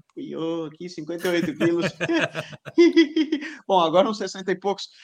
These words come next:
mas, é, foi muito, foi muito legal. E eu acho que chama muita atenção, e até dá um spoiler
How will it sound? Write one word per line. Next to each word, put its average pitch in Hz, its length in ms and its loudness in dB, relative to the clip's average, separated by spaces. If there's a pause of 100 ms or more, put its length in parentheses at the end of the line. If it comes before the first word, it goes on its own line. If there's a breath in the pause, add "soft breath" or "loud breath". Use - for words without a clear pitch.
(180 soft breath)
mas, 156 1600 0
é, 139 240 -8
foi 156 140 -6
muito, 156 640 -4
foi 151 80 -12
muito 160 220 -8
legal. 165 440 -2 (400 soft breath)
E 160 120 -4
eu 175 120 2
acho 214 220 -2
que 208 500 -10
chama 220 280 -6
muita 247 180 -6
atenção, 190 520 -8 (120)
e 127 100 -8
até 127 220 -4
dá 165 100 -4
um 160 120 -4
spoiler 156 580 -6